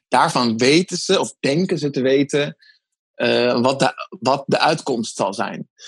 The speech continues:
Dus, ehm, het zijn vaak de mensen die taalvaardig heel sterk zijn, die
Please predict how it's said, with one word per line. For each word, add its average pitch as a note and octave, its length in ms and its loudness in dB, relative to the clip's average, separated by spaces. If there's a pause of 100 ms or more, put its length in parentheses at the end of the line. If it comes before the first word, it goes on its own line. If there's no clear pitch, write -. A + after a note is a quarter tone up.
(140)
Dus, - 440 -2 (280)
ehm, A#2+ 440 0
het B2+ 200 -2
zijn C3 200 0
vaak D#3+ 360 0
de C#3+ 80 2
mensen B2+ 420 -2
die B2+ 320 -2 (180)
taalvaardig C#3+ 680 0
heel D3+ 180 -2
sterk F3+ 340 0
zijn, C#3 440 -4 (320)
die C3+ 420 0